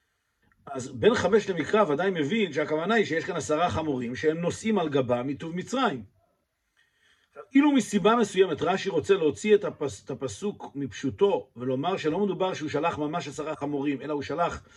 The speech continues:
אה, מסע ב-, בכובד של עשרה חמורים, אז רש"י היה צריך לפרש את זה, הרי רש"י ל-, לומד את הכל לפי פשוטו של מקרא.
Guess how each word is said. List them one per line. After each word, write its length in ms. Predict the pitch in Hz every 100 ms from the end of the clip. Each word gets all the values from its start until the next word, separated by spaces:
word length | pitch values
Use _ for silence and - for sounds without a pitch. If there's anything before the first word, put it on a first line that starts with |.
| - _ _ -
אה, 120 | 139
מסע 420 | 139 135 208 190
ב-, 280 | 143 139 123
בכובד 440 | 120 - 220 202
של 120 | 147 143
עשרה 260 | 160 175
חמורים, 400 | - 185 240 247 - _ _ _ _ _ _
אז 160 | - -
רש"י 220 | 160 175
היה 100 | 156
צריך 160 | 165 151
לפרש 260 | 143 185 151
את 60 |
זה, 100 | 131
הרי 160 | 120 127
רש"י 400 | 127 175 180 156
ל-, 140 | 135 107 139 131 139 135
לומד 300 | 139 156 156
את 60 |
הכל 200 | 156 - 175
לפי 180 | - 160
פשוטו 340 | 160 147 131
של 100 | 151
מקרא. 420 | 151 143 147 131